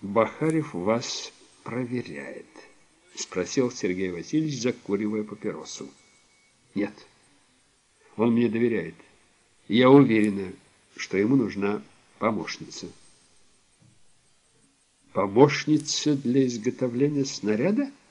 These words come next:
«Да». «Если вы, Зинаида Федоровна, прямо будете принимать участие в изготовлении этого снаряда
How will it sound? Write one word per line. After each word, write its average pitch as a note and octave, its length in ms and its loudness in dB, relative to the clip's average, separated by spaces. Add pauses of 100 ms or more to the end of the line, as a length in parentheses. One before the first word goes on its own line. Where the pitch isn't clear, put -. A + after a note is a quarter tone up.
(460)
«Да». - 240 -6 (2500)
«Если E3+ 440 6
вы, G3+ 300 8
Зинаида F#3+ 580 6
Федоровна, F3+ 560 2
прямо D3 500 6
будете D3 440 -2
принимать B2+ 460 -2
участие B2+ 540 -2
в G2 100 -4
изготовлении G2+ 880 -2
этого F#2 300 -6
снаряда E2 840 -12